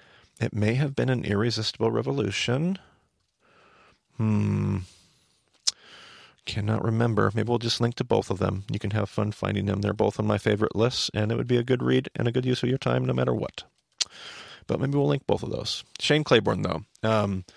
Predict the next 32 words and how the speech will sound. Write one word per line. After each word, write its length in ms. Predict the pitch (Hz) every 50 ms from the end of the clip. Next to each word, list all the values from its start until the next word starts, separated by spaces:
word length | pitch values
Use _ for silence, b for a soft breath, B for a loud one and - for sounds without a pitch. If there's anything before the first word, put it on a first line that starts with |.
| B B B B B B
heard 120 | - 196
a 40 | 175
few 120 | - 156 131
different 240 | 120 - 107 85
authors 340 | 107 104 101 - 101 98 -
deal 160 | - 110 107 98
with 100 | 98 -
this 180 | - 98 -
in 100 | - 101
different 280 | 95 98 95 - 101 87
ways, 180 | 98 98 98 95
but 140 | - 107
I 40 | 107
think 160 | - 131 110 -
his 120 | 123 107 110
was, 220 | 101 - - - - _ - - - - - -
he 160 | - 110 113
had 100 | 107 104
a, 160 | 101 101 - - -
he 140 | 104 98 107
had 100 | 104 98
a 40 | 98
write-up 240 | 98 98 98 -
that 160 | - - - -
I 100 | 98 95
think 160 | - 98 -
was 100 | - 92
one 100 | 98 92
of 40 | 95
my 80 | 95 95
favorites. 320 | - 101 98 - - - B B B B B B B B -
Um, 380 | - 123 120 110 104 95 95